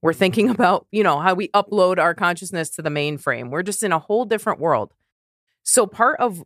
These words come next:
the tension that we're experiencing is that every generation that's born is born into a different tech era. And the way that we engage with technology changes our brain, changes the, the shape, the,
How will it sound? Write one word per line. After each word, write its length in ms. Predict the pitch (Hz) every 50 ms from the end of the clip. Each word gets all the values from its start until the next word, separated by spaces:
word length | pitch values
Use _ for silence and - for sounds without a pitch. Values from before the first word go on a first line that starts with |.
| _ -
the 140 | 160 175
tension 440 | 165 - - 196 202 196 - 180 156
that 140 | 147 131 -
we're 160 | 135 151 143
experiencing 800 | 139 135 - - 151 151 151 156 151 131 - 110 92 90 - - _ _ _ _ _ -
is 120 | 165 160
that 180 | 180 175 160 -
every 240 | - 180 185 220 233
generation 460 | 202 214 190 180 170 170 165 - 175
that's 160 | 151 143 139
born 320 | - 151 147 143 135 123 120
is 180 | - 139 131
born 300 | - 135 139 143 147 151
into 320 | 151 151 147 - 143 139 -
a 100 | - 127
different 460 | 123 - 147 143 - 156 143 - -
tech 260 | - - 165 165 - -
era. 480 | - 143 147 160 160 120 80 95 107 - _ _ _ _ _ _ _ -
And 160 | 151 156 160
the 80 | 165 156
way 240 | 147 165 165 175 185
that 180 | 190 147 -
we 220 | 147 170 165 160 -
engage 460 | 165 165 147 143 156 160 170 180 185
with 140 | 190 156 -
technology 600 | - 175 151 - 151 143 147 156 151 147 131 127
changes 400 | - - - 139 135 143 143 135
our 140 | 131 120 117
brain, 560 | 113 123 123 127 131 139 147 180 214 220 208
changes 380 | - - 135 127 123 127 123 -
the, 260 | 127 120 110 90 - -
the 80 | 113
shape, 480 | 113 - - - - 135 135 151 - _ -
the, 260 | 131 127 117 107